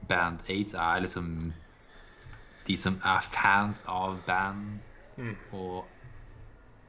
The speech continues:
Speaker 1: inngår på det forhold til bandmedlemmer for å,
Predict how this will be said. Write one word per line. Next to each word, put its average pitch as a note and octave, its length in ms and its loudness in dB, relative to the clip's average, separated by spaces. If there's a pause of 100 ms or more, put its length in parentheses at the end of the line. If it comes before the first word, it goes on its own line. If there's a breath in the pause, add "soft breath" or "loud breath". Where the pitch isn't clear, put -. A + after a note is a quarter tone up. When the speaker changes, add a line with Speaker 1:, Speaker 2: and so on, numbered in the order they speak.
(300)
Speaker 1:
inngår F#2 340 -2
på F#2 100 2
det F#2 120 0
forhold F2+ 520 6 (120)
til F#2 240 4
bandmedlemmer F2+ 680 4
for F2+ 200 2
å, F2 580 6